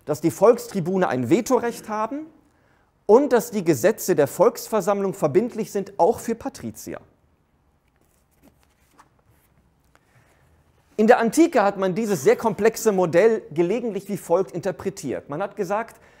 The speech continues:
das Konsulat ist eigentlich eine monarchische Einrichtung, der Senat ist der aristokratische Anteil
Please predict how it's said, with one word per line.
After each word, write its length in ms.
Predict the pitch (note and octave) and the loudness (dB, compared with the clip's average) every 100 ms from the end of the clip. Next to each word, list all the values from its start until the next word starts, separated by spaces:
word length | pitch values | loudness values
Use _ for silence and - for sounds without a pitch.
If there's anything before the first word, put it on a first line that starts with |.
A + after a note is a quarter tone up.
| _ - | _ -8
das 200 | E3 - | -8 -4
Konsulat 640 | G3 G#3+ E3+ F3+ F3 C4 | -2 0 2 2 2 2
ist 240 | - - - | -4 -8 0
eigentlich 500 | F#3 G3+ G3 G3 F#3 | 0 2 -2 -4 -6
eine 140 | D#3 | -4
monarchische 840 | E3+ D#3+ C#3+ C#3 F#3+ G3+ A3 - | -2 0 2 2 0 -4 -8 -4
Einrichtung, 680 | - A3 G#3+ A3 - - B3+ F4+ _ _ _ _ _ _ - | -4 -4 -6 -8 -10 -10 -10 -12 _ _ _ _ _ _ -8
der 200 | C3 F#3 | 0 2
Senat 500 | D#3+ F3+ F#3+ A3+ A3+ - | 4 2 2 -2 -6 -14
ist 320 | - F#3 - _ - | -6 -6 -8 _ -20
der 320 | C#3 D#3+ - | -6 -4 -2
aristokratische 960 | E3 A3+ - A3+ - G#3 G3+ A3+ - | -4 -4 -6 -8 -6 -8 -6 -8 -8
Anteil 640 | - A3 A3 A#3 A#3 B3 | -6 -6 -8 -8 -6 -6